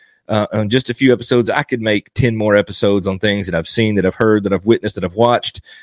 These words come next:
and, uh, we could talk about that. But I don't, I don't wanna do that, but I do want to because we have so many people in our culture, um, that are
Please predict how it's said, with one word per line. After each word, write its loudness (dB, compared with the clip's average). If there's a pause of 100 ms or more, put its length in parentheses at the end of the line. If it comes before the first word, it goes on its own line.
(280)
and, 0
uh, 4
we 0
could -2
talk 0
about 0
that. 0
But 2 (440)
I 0
don't, 0 (520)
I 0
don't -2
wanna -2
do 4
that, 4
but 0
I 2
do 2
want 0
to 0
because 0
we 0
have 0
so 0
many 2
people 0 (360)
in 4
our 0
culture, 2 (560)
um, 0 (380)
that 0
are 0